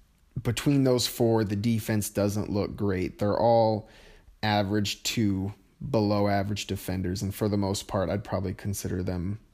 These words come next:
below average overall on defense. So that can be a problem. Trey is a pretty good shooter throughout his career. It's been about thirty-five percent.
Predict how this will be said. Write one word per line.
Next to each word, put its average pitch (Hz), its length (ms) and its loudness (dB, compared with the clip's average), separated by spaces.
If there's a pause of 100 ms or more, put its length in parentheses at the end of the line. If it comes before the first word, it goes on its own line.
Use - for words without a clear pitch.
(480)
below 92 380 -2
average 87 580 -4 (600)
overall 92 640 -2 (240)
on 104 160 -2
defense. 101 640 -6 (1400)
So - 220 0
that 127 200 6
can 131 100 -2
be 127 120 4
a 120 60 4
problem. 104 600 -2 (1700)
Trey 120 840 4 (280)
is 135 260 6
a 131 60 2
pretty 135 300 4
good 131 220 6
shooter 143 640 4
throughout 127 320 4
his 127 120 0
career. 131 380 4
It's 127 100 0
been 113 200 0
about 113 380 2
thirty-five 120 600 0
percent. 117 560 -2